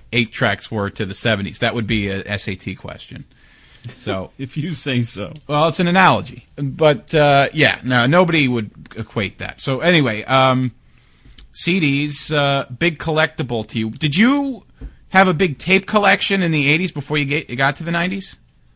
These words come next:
Speaker 2: I had a big tape collection in the early nineties.
Speaker 1: Oh,
Speaker 2: I didn't
Speaker 1: okay.
Speaker 2: really start collecting tapes until, like, nineteen ninety, nineteen ninety-one.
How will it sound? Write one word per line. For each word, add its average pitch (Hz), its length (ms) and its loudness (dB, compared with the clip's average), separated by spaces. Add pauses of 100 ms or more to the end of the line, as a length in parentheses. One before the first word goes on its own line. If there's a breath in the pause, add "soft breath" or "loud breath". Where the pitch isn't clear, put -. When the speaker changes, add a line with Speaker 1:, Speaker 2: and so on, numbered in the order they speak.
(460)
Speaker 2:
I 147 180 -2
had 170 160 -2
a 143 60 -2
big 143 260 -4
tape 151 240 -4
collection 135 440 -4
in 120 60 -2
the 120 60 -4
early 135 280 -4
nineties. 104 520 -10 (440)
Speaker 1:
Oh, 110 180 -2
Speaker 2:
I 120 40 2
didn't 160 160 0
Speaker 1:
okay. 180 60 0
Speaker 2:
really 165 140 0
start 147 220 -4
collecting 160 400 -2
tapes 117 300 -4
until, 123 220 -8
like, 117 200 -6
nineteen 123 360 -2
ninety, 117 240 -2
nineteen 113 320 -4
ninety-one. 107 640 -8